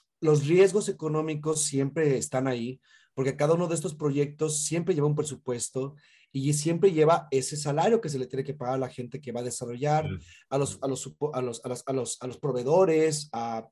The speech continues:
Speaker 1: en fin,
Speaker 2: Claro.
Speaker 1: siempre hay un proyecto, cada pro-, siempre hay un
Speaker 2: Sí, de
Speaker 1: presupuesto
Speaker 2: hecho,
Speaker 1: cada
Speaker 2: hacer
Speaker 1: proyecto.
Speaker 2: libros físicos, eh, tiene, a-, aparte me gustaría comentarle a la gente que los libros de la editorial Cartonera son hermosos, ¿no? Aparte de todo, son libros
Speaker 1: Gracias.
Speaker 2: a-, artesanalmente bellos.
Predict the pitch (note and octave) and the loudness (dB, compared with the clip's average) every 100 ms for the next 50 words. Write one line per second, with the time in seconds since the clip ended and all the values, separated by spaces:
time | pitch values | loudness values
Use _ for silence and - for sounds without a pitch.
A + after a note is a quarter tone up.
0 | _ - C3+ C3+ - - _ _ - A2+ | _ -12 -6 -6 -8 -18 _ _ -6 2
1 | F#3+ F#3+ F#3 F3+ E3 D3+ D3+ - _ C#3+ | 4 4 4 0 0 -2 -2 -6 _ -4
2 | C#3+ D3 C3+ - - F#3 G3 G3 D#3 D#3 | -2 -2 -6 -4 -2 2 4 4 4 4
3 | D#3 - C3+ D3 B2 C3 F3 F#3 G#3 F3+ | 6 6 6 6 2 4 6 8 8 8
4 | D#3 F3 F#3 - G#3+ G#3+ E3 - - _ | 6 4 2 2 0 4 4 2 -8 _
5 | _ _ _ - G2+ G#2 G#2 F#2+ C3+ A#2+ | _ _ _ -2 2 4 4 2 -2 -2
6 | - _ - - - A#2 G#3 G3+ B2 A2+ | -4 _ -4 -2 2 2 6 6 6 4
7 | C3 E3 F3 C3+ A#2 D#3+ E3 - D#3+ F3 | 4 4 2 -2 -2 0 -2 -2 0 0
8 | A2+ G2 A#2 C#3+ G#2+ F#2+ G2 F#2+ G2+ C3+ | 2 0 0 0 0 0 -2 -2 0 0
9 | - A2 F#2+ G2 C#3+ D3 C3 G#2+ G2+ F#3+ | 0 -2 -2 -4 -2 -2 -2 -2 2 2
10 | - - A2+ B2+ A2 A#2 G2+ G2 E3 G2 | 2 -4 -2 -2 0 0 0 2 2 2
11 | E2+ A#2 A2 G#2+ G#2 B2 C3 G2+ C3+ A#2+ | -2 -4 -4 -2 -4 0 0 0 -4 -10
12 | - - _ - G#2 A#2 G#2 - G#2+ - | -10 -16 _ -4 -2 2 2 2 0 2
13 | A2+ C#3+ C3+ D3 C3 G#2 G2 F#2 G2 D#3+ | 2 2 2 0 0 0 2 2 4 4
14 | - F#2 D2+ - | 4 -4 -10 -16